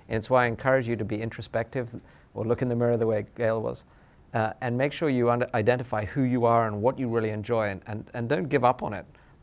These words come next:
On the contrary, think about how can that be a strength and how can you complement it when you hire great people, and, and with a consistent culture, bind people to get the best out of each other as opposed to get,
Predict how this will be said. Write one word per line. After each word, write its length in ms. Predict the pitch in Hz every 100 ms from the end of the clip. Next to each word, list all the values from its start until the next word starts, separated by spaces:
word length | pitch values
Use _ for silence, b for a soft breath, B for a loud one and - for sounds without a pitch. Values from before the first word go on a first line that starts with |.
| -
On 80 |
the 60 | 117
contrary, 420 | - 165 - 113
think 220 | 98 139
about 260 | 123 113 107
how 160 | - 120
can 160 | 120
that 160 | 110 104
be 80 | 104
a 60 |
strength 420 | 101 - 131 113
and 80 | 110
how 120 | 98
can 120 | 107 107
you 80 |
complement 480 | 98 - 160 120 98
it 80 | 98
when 100 | 101
you 100 | 101
hire 280 | 87 110 101
great 260 | 104 101
people, 380 | - 110 101 95
and, 160 | 92 95
and 140 | 110 - B B B B B
with 140 | 139
a 20 | 143
consistent 520 | 139 135 160 - 123
culture, 360 | 151 151 -
bind 520 | 101 95 110 135 131 117 -
people 320 | - 113 98 101
to 100 | 101
get 240 | 113 -
the 60 | 104
best 320 | 110 107 -
out 140 | 101
of 80 | 95
each 160 | 95 98
other 200 | 80 95
as 140 | 95
opposed 380 | 98 104 98 -
to 80 | 101
get, 260 | 104 98